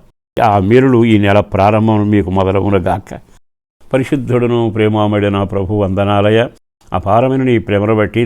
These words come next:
ధన్యవాదాలు. చేసిన మేలు కొరకు వందనాలు, చేయబోతున్న కార్యాల కొరకు వందనాలు. కృప కలుగునగాక.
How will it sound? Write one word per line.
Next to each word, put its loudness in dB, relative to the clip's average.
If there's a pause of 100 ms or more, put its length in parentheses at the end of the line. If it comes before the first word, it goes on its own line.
ధన్యవాదాలు. 2 (140)
చేసిన -2
మేలు 2
కొరకు -2
వందనాలు, -2 (520)
చేయబోతున్న 2
కార్యాల 2
కొరకు -2
వందనాలు. -4 (100)
కృప -2
కలుగునగాక. -2